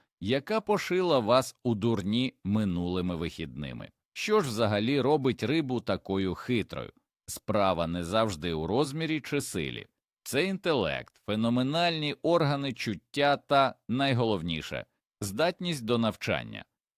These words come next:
Такі екземпляри не просто реагують на інстинкти, вони аналізують ситуацію. Вони чітко запам'ятовують небезпечні приманки, розпізнають звук, коли у воду падає важке грузило,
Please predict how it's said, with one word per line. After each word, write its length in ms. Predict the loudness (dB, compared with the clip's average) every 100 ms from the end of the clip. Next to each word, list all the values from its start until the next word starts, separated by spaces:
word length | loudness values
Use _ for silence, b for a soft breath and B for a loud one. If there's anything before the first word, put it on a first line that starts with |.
| _ _
Такі 360 | -2 -2 0 0
екземпляри 840 | 0 -4 -4 0 2 2 2 -6 -4
не 300 | -2 0 -2
просто 520 | 0 0 0 0 0
реагують 600 | 4 4 4 2 2 0
на 120 | 0
інстинкти, 800 | 0 -2 -2 -4 -4 -8 -12 -14 _ _ _ -6
вони 460 | 0 0 0 0
аналізують 720 | 0 0 0 0 0 0 0 -2
ситуацію. 800 | -6 -2 -2 -2 -6 -12 -14 -16 _ _ _ _ _ _ _ _ _ _ _ _ _ _ _
Вони 380 | 2 2 4 2
чітко 560 | 2 0 0 0 2 4
запам'ятовують 920 | 2 0 2 2 2 2 4 4 4
небезпечні 800 | 0 2 -2 -2 -2 -2 -4 -2
приманки, 720 | 0 2 2 0 -2 -6 -10 _ -4
розпізнають 920 | 2 2 2 0 2 2 4 4 2
звук, 420 | 0 2 0 0 _
коли 280 | 0 4 4
у 120 | 4
воду 400 | 4 2 4 2
падає 520 | 4 6 6 6 2 4
важке 480 | 2 0 -2 0
грузило, 680 | 0 -2 -2 2 2 2 -2